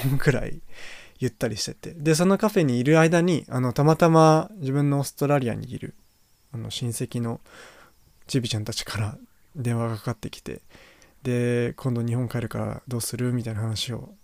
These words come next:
その、この間ね、ディズニーランドに行った話しましたけど、その、なんですか、プランニングみたいな電話をして、なんかすごく、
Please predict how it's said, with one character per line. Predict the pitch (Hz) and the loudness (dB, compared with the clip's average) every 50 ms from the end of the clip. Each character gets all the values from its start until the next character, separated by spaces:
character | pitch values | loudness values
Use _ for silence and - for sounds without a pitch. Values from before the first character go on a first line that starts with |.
| _ _ | _ _
そ | - - | -6 -4
の、 | 131 120 | -2 2
こ | 110 143 | 6 8
の | 151 156 | 10 10
間 | 151 151 | 10 8
ね、 | 151 151 165 156 - | 6 6 2 0 -2
デ | 135 | -2
ィ | |
ズ | 123 131 | 0 0
ニ | 131 127 | 0 2
ー | |
ラ | 131 135 | 2 2
ン | 131 | 2
ド | 113 | 0
に | 104 98 | -2 -4
行 | |
っ | - | -6
た | 113 | -6
話 | 98 104 104 113 113 104 - - | -6 -4 -4 -4 -4 -6 -6 -6
し | - - | -2 0
ま | 127 123 | 0 0
し | 110 - | 0 -2
た | - - | -6 -10
け | - 80 | -10 -12
ど、 | - - - - | -12 -12 -14 -10
そ | - - 127 | -4 -2 0
の、 | 120 123 120 117 117 - - - - - - - - - - - - - - - - | 0 2 0 0 -2 -4 -6 -14 -20 -20 -20 -20 -20 -20 -20 -20 -20 -20 -20 -8 -6
な | 123 | -4
ん | 110 | -4
で | - - | -4 -6
す | - - | -10 -10
か、 | - - - _ | -12 -14 -12 _
プ | - 135 | 0 2
ラ | 127 123 | 2 4
ン | 123 | 4
ニ | 127 123 | 4 4
ン | 123 123 | 4 2
グ | 117 120 | 2 0
み | 123 120 110 | 0 -2 -2
た | - 101 | -6 -8
い | 101 | -8
な | - - - _ _ - | -10 -14 -18 _ _ -8
電 | 120 120 117 113 | -6 -4 -4 -4
話 | 110 | -6
を | 107 110 | -8 -6
し | - - | -8 -8
て、 | - - - - - _ _ _ _ _ _ _ _ _ _ _ _ _ _ _ _ _ _ _ _ _ _ _ _ _ | -8 -8 -12 -12 -16 _ _ _ _ _ _ _ _ _ _ _ _ _ _ _ _ _ _ _ _ _ _ _ _ _
な | - 123 113 | -8 -8 -8
ん | |
か | - - | -6 -6
す | - - - | -6 -6 -4
ご | - 135 139 | -4 -4 -4
く、 | - - - - | -4 -6 -8 -8